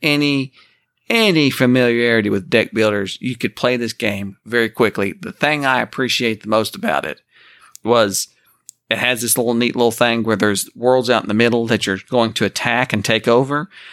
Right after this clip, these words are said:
and you're building up your army on your side, as are the other players, and then you're utilizing your armies, which is both your ground and, and space ships, to meet the requirements to claim that world, and that's, that world then produces resources. That's mainly the gist of the game,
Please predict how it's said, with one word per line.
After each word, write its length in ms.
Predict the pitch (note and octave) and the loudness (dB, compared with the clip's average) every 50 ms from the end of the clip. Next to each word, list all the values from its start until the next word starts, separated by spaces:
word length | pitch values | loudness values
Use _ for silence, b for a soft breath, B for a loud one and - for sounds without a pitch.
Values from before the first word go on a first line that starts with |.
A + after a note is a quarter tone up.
| B B B | B B B
and 140 | - C3 | -2 0
you're 100 | B2 A#2 | -2 -2
building 260 | G2 A#2 A#2+ A#2 A#2 A#2 | 0 0 0 0 0 -2
up 120 | A2 - | -4 -4
your 160 | G#2 G2 - - | -6 -6 -2 2
army 320 | A#2 A#2 A#2+ A#2 A2+ G#2+ | 2 2 2 2 0 -2
on 160 | G#2 G2 G2+ | -2 -2 -2
your 180 | G2+ G#2 A2 A2+ | -4 -4 -4 -4
side, 400 | A2 - A#2+ A#2+ A#2+ A#2+ A2+ - - | -4 -2 0 0 0 0 -2 -2 -2
as 200 | A2 A#2 A#2 G#2+ | -2 -2 0 0
are 120 | A2+ A2 A2 | 0 0 0
the 140 | G2+ - - | 0 -2 -2
other 160 | G#2 G#2 - | -2 -4 -4
players, 540 | - - - B2+ B2 B2+ B2+ B2+ B2+ A#2 - | -6 -4 -2 -2 0 0 -2 -4 -6 -6 -6
and 180 | - A2 G#2+ G#2 | -6 -4 -2 0
then 180 | A2+ A2 G#2+ | -2 -2 -2
you're 100 | G2+ G#2 G#2 | -4 -6 -6
utilizing 640 | G2+ A2+ C3 B2+ C3 A#2 A2 A2 A2 G#2+ A2 G#2+ G#2+ | -4 -2 -2 0 0 0 0 0 0 0 -2 -4 -4
your 180 | G2+ G2 - - | -4 -4 0 0
armies, 380 | G#2+ G#2+ G#2 G2 G2+ G2+ G2 | 0 2 0 -2 -4 -6 -6
which 160 | - G#2 - - | -8 -6 -6 -6
is 120 | G2+ G2+ | -6 -4
both 260 | - A2 G2+ G2+ F#2 | 0 0 0 0 -2
your 120 | - - - | -6 -10 -4
ground 380 | - A#2+ A2+ A2 A2 A2 G#2+ G#2 | -2 0 0 0 0 0 -2 -2
and, 220 | G2 F#2+ - - - | -2 -4 -6 -8 -8
and 240 | - F#2+ G2 F#2+ - | -4 -4 -2 -2 -2
space 600 | - - - A#2 A2+ A2 G#2+ - - - - _ | -2 0 2 0 2 0 0 -2 -4 -4 -8 _
ships, 520 | - - - A2 G2 G2 - - - - - B B B B B B B B B B B | -4 -2 -2 0 0 -2 -2 -4 -6 -6 -6 B B B B B B B B B B B
to 120 | - B2+ | -2 0
meet 240 | A2+ A2+ A#2 A2 - | 2 2 0 0 -2
the 60 | - G2 | -6 -8
requirements 540 | G2 - - B2 A2+ A2+ G#2+ G2+ F#2+ - - | -6 -4 0 2 2 2 2 0 -2 -6 -4
to 100 | - - | -6 -6
claim 400 | - - - A2+ A2 G#2+ G#2 G2+ | -6 -4 -2 -2 -2 -2 -2 -2
that 240 | G2 F#2 - - | -2 -2 -2 -2
world, 320 | G2+ G2+ G2 F2 F2 F2+ F#2+ | -4 -4 -4 -2 -2 -2 -4
and 100 | G2 G2 | -2 -2
that's, 280 | G2+ G2 G2+ - - | -2 -4 -4 -6 -8
that 340 | - - A2 A2 G#2 G#2+ - | -8 -6 -4 -2 -2 -2 -2
world 280 | A2+ A2+ A2+ G#2+ G2 F#2+ | -2 -2 -2 -2 -4 -4
then 140 | G#2 G2 G2 | -6 -8 -8
produces 460 | - G#2 G2 G2+ F#2+ - - - - | -8 -8 -8 -8 -6 -6 -6 -8 -8
resources. 560 | F2+ F2 E2+ - - F#2+ - - - F2+ - | -8 -6 -4 -4 -4 -4 -6 -6 -8 -6 -2
That's 380 | - B2+ B2+ A#2+ - - - - _ _ _ _ _ - | 0 0 0 0 -2 -6 -6 -10 _ _ _ _ _ -10
mainly 460 | - A#2+ C3+ D3+ E3 D#3+ C#3+ C3 B2 A#2 | -4 0 2 4 4 4 2 2 0 -2
the 120 | A2+ A2+ | -2 -4
gist 400 | G2+ G2 - B2+ A#2 G2 - - | -4 -2 0 0 0 0 0 -2
of 120 | G#2 G2 - | -4 -4 -6
the 60 | - | -6
game, 400 | - - F2 D#2 - - - - | -4 -2 -2 -2 -4 -6 -10 -16